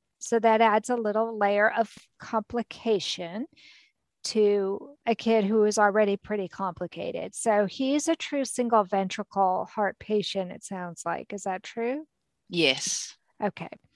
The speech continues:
Speaker 1: And so he's not a, like, a classic hypoplastic left heart syndrome or hypoplastic right heart syndrome. He's pretty darn complicated.
Speaker 2: His diagnosis originally was tricuspid atresia.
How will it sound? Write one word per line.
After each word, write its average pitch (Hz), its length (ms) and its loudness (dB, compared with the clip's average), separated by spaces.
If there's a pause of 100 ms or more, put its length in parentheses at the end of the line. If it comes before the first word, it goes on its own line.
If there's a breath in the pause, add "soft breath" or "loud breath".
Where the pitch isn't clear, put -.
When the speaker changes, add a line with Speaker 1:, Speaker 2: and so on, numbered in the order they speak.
(400 loud breath)
Speaker 1:
And 220 260 4
so 226 180 4
he's 226 300 2
not 285 240 6
a, 262 160 4
like, 233 220 2
a 226 80 0
classic 214 760 0 (340)
hypoplastic - 720 -2
left 170 220 -6
heart 214 220 -12
syndrome 320 680 2
or 226 80 4
hypoplastic 202 840 -4
right 254 200 4
heart 247 240 2
syndrome. 226 560 2
He's 359 480 -2 (320)
pretty 392 260 2
darn 202 260 4
complicated. 214 760 -4 (200)
Speaker 2:
His 254 400 2
diagnosis 233 1080 2 (340)
originally 180 920 2
was 180 240 0
tricuspid 160 800 -2
atresia. 151 840 0